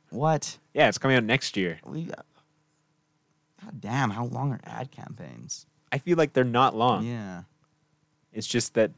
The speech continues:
Speaker 2: they're just pushing, they're just like, "This Bob Marley movie, man.
Speaker 1: Yeah.
Speaker 2: It's gonna be great."
Speaker 1: Not ex-, not gonna watch that one.
Speaker 2: Looks like,
Speaker 1: Looks
Speaker 2: looks
Speaker 1: like
Speaker 2: like
Speaker 1: Walk the
Speaker 2: Bohemian
Speaker 1: Line.
Speaker 2: Rhapsody.
Speaker 1: Looks like Walk the Line.
Speaker 2: Yeah, your most generic
Speaker 1: Yeah.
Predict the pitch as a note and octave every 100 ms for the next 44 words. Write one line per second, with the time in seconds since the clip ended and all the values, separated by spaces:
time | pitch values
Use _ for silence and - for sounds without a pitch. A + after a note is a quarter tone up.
0 | _ G#2 G#2+ G2 G#2 - A#2+ - G#2 F#2+
1 | G#2+ A2 - F#2+ - _ _ - G#2 -
2 | G2+ F#2+ G2+ G2+ G2 F#2+ G2 F#2 F#2 F2
3 | E2+ D#2 - - G#1+ - - G2+ G2 F#2
4 | F#2+ G2+ F#2 - - F2 F#2 E2+ D#2 -
5 | - - G2 F#2+ - - - - - -
6 | G#1+ G#2+ _ _ _ G#2+ B2 - G#2 G2+
7 | - - - _ _ _ _ - A2 A2+
8 | - - G2+ F#2 G2 F#2 F#2 F#2+ F#2+ F2
9 | E2+ F2 E2+ D#2+ D#2+ D#2+ - - F#2 D2
10 | E2+ F#2 - F2+ D2+ G1+ - - D#2+ -
11 | F#2 F#2 F#2+ G2+ - - - _ - F#2
12 | F2+ F#2 F#2 F2 - _ - D2+ C#2+ -